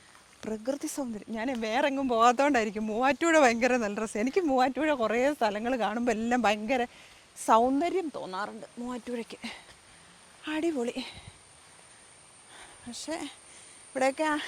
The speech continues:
നോക്കിയടാ, അച്ചാറ്, ലെയ്സ്, കുപ്പിയൊക്കെ ഉണ്ടാവും. ഇതിനകത്തൂടെ താഴോട്ടിറങ്ങി നടന്നു പോയാലും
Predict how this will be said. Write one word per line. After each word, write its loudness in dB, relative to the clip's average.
നോക്കിയടാ, 4
അച്ചാറ്, 4
ലെയ്സ്, 2
കുപ്പിയൊക്കെ -2
ഉണ്ടാവും. -10
ഇതിനകത്തൂടെ 0
താഴോട്ടിറങ്ങി 2
നടന്നു 0
പോയാലും 2